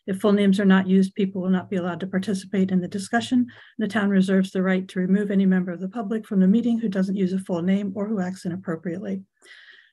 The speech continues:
Ensuring public access does not ensure public participation unless such participation is required by law. This meeting will feature public comment. For items with public comment, uh, after members have spoken, the chair will afford public comment to those members of the public that have joined the meeting via Zoom.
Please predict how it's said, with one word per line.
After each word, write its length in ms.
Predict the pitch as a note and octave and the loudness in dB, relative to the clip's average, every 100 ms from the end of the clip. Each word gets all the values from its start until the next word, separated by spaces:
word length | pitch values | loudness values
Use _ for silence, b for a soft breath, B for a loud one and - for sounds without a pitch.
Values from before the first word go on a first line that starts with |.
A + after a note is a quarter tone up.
| - | -6
Ensuring 360 | F#3+ A3 G3 | -2 0 0
public 280 | F#3+ G3 F#3+ | 2 0 0
access 380 | A#3 A#3 C4 A3+ | -2 -4 -4 -4
does 240 | - G3 | -4 -4
not 140 | G3 F#3+ | -2 -4
ensure 240 | F#3+ F#3 | -4 -6
public 360 | - G3+ F#3 F#3+ | -4 -4 -4 -4
participation 840 | F#3+ G3 F#3+ F#3+ C4+ B3+ C4+ A#3+ | -4 -2 -4 -4 -4 -2 -2 2
unless 280 | F#3+ F#3+ F#3+ | 4 4 2
such 220 | G3+ F#3+ | -6 -6
participation 800 | - F#3 G3+ F#3+ G#3 A#3 A3+ A3+ | -6 -4 -4 -6 -4 -4 0 0
is 180 | F3+ G3 | -2 -4
required 400 | F#3+ G3 F#3 F#3 | -4 0 0 0
by 120 | E3+ | -2
law. 260 | G3+ A3 A3+ B B B | 0 0 -2 B B B
This 180 | G#3 G#3 | -4 0
meeting 220 | G#3 G#3 | 0 2
will 140 | G3 | 2
feature 320 | F#3+ G3 G3+ | 2 -2 -4
public 340 | F#3+ F#3+ F3 F#3 | -6 -6 -6 -6
comment. 400 | - F3 - - _ _ B B B B | -4 -4 -6 -10 _ _ B B B B
For 100 | - | 4
items 280 | G#3 B3 B3 | 6 6 6
with 160 | B3 | 2
public 320 | A#3 B3+ A#3+ B3 | 2 0 0 0
comment, 440 | B3+ B3 B3 A3+ - | 2 4 4 0 -2
uh, 160 | F#3+ F#3 | -2 0
after 220 | G3 G3 | -2 -2
members 300 | G#3 G#3 G#3 | -2 0 -2
have 120 | G3+ | -2
spoken, 420 | F#3+ - A3 G#3+ G3+ | -4 0 0 2 0
the 80 | |
chair 180 | G3 G3+ | 0 2
will 140 | G3 G3 | 4 2
afford 340 | F#3+ G#3 G3 | 2 0 0
public 300 | A3+ G3 G3+ | 0 0 0
comment 340 | A3 G#3 F#3+ | -2 -2 -2
to 80 | G3 | 0
those 240 | F#3+ F#3+ F#3+ | 2 2 2
members 320 | F#3+ F#3+ F#3 | 0 -2 -4
of 60 | |
the 120 | F#3 F#3+ | -8 -8
public 300 | A#3 A3+ G#3+ | -4 -4 -4
that 140 | F#3 | -4
have 80 | F#3+ | -4
joined 260 | G3 F#3 | 0 0
the 60 | E3+ | 2
meeting 320 | F#3 G#3 G3 | 0 2 0
via 240 | F#3+ E3+ F3+ | -2 -4 -2
Zoom. 340 | A3 A3+ A3+ | 2 2 2